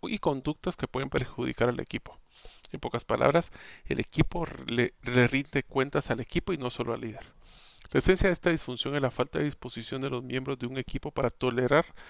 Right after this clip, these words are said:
la incomodidad interpersonal que implica pedir cuentas a un compañero sobre su conducta y la tendencia general a evitar conversaciones difíciles. Los miembros del equi-, de los equipos excelentes superan estas inclinaciones naturales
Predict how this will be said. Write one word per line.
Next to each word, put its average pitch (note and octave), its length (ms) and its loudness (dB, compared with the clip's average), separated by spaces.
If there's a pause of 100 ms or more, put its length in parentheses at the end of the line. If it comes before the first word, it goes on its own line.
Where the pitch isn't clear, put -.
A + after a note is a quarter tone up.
(300)
la C3+ 100 6
incomodidad B2+ 560 4
interpersonal C#3 960 0 (460)
que C3+ 100 -2
implica C3 320 0
pedir B2 320 2
cuentas E3+ 420 -2
a A2+ 40 2
un B2 120 -4
compañero C#3 560 0
sobre B2+ 220 -4
su - 120 -8
conducta C3+ 640 -4 (360)
y D3 80 2
la C#3 160 8
tendencia C#3+ 680 2
general C3 400 2
a E3 40 2
evitar D#3 300 2
conversaciones B2 600 -6
difíciles. - 640 -12 (320)
Los A#2+ 120 -2
miembros C3 440 2
del A#2 280 4
equi-, - 280 -4
de A2+ 120 6
los A2+ 200 -2
equipos - 360 -2
excelentes D3+ 500 0
superan F#3 480 2
estas D#3 280 0
inclinaciones C3 720 -2
naturales D3+ 560 -2